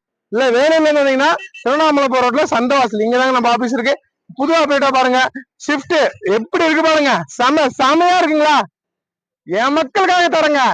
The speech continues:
லோ பட்ஜெட்டுக்கு பண்ணி தரேன். ஒரு ஷோரூம் கண்டிஷன் வண்டி வேற லெவல்ல இருக்கு. பக்காவா இருக்கு. என் மக்களுக்காக குறைச்சு வாங்கி தரேங்க.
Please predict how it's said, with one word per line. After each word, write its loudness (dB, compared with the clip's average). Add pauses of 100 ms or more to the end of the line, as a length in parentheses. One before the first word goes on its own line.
(160)
லோ 0
பட்ஜெட்டுக்கு 0
பண்ணி -2
தரேன். 0 (340)
ஒரு -4
ஷோரூம் 2
கண்டிஷன் 0
வண்டி 0 (340)
வேற 0
லெவல்ல 2
இருக்கு. 0 (120)
பக்காவா 0
இருக்கு. 0
என் 2
மக்களுக்காக 0
குறைச்சு -2
வாங்கி 0
தரேங்க. 0